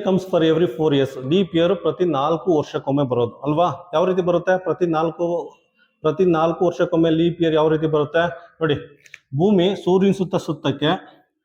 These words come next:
ಭೂಮಿ ಸೂರ್ಯನ ಸುತ್ತ ಒಂದು ರೌಂಡ್ ಕಂಪ್ಲೀಟ್ ಸುತ್ತಕ್ಕೆ, ಆಯ್ತಾ? ಇಲ್ಲಿ ಸೂರ್ಯ ಇರ್ತಾನೆ ಅಂತ ತಿಳ್ಕೊಳ್ಳಿ, ಇವ್ರ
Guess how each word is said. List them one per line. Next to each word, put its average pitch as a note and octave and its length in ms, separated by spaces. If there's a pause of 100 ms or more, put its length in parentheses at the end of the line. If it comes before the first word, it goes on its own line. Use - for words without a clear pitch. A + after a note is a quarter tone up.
(640)
ಭೂಮಿ F#3 280 (160)
ಸೂರ್ಯನ F3+ 340
ಸುತ್ತ F3+ 160 (120)
ಒಂದು C#3+ 160
ರೌಂಡ್ F3+ 280
ಕಂಪ್ಲೀಟ್ D#3 360
ಸುತ್ತಕ್ಕೆ, D3+ 340 (1400)
ಆಯ್ತಾ? D3+ 240
ಇಲ್ಲಿ D3 200
ಸೂರ್ಯ D#3+ 280
ಇರ್ತಾನೆ D#3+ 260
ಅಂತ D3 120
ತಿಳ್ಕೊಳ್ಳಿ, C#3 320 (800)
ಇವ್ರ C#3+ 120